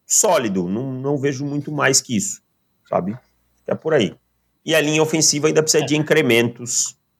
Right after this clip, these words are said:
Speaker 1: né, na, em algumas posições pra, pra gente poder pensar nela com solidez.
Speaker 2: É, o Warren acho que é um bom running back dois.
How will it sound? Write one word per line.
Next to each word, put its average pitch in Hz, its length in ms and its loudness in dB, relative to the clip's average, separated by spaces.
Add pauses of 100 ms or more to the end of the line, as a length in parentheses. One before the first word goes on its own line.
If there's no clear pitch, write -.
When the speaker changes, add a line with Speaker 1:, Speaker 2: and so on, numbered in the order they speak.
(200)
Speaker 1:
né, 107 220 2
na, 98 420 2 (240)
em 104 60 -4
algumas 104 320 0
posições 101 580 -4
pra, 107 300 0
pra 107 180 -2
gente 98 180 0
poder 104 280 0
pensar 101 400 0
nela 95 180 4
com 104 160 -8
solidez. 95 720 -2 (1160)
Speaker 2:
É, 123 120 0
o 127 140 -2
Warren 220 480 2
acho 185 160 -2
que - 80 -10
é 208 60 0
um 170 240 -6
bom 139 480 -2 (460)
running 131 260 2
back 117 220 4
dois. 120 480 -2